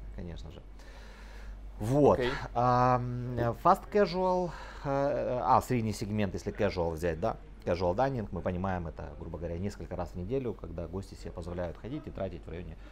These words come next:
Speaker 1: двухсот пятидесяти трехсот, э, гривен на посещение заведения на
Speaker 2: С
Speaker 1: че-, на
Speaker 2: человека.
Speaker 1: человека, да.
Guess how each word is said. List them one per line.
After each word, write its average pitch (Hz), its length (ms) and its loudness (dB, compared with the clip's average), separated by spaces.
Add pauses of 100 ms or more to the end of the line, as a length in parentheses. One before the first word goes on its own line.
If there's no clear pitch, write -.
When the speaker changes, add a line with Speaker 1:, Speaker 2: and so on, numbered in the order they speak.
(140)
Speaker 1:
двухсот 101 300 -6
пятидесяти 95 480 -8
трехсот, 87 380 -8 (480)
э, - 60 -8 (160)
гривен 113 420 -2
на 92 80 -2
посещение 90 580 -4
заведения 87 460 -6
на 85 80 -6
Speaker 2:
С 82 80 -4
Speaker 1:
че-, - 200 -4
на 92 60 -6
Speaker 2:
человека. 117 260 2 (260)
Speaker 1:
человека, - 20 -10 (200)
да. 156 240 -6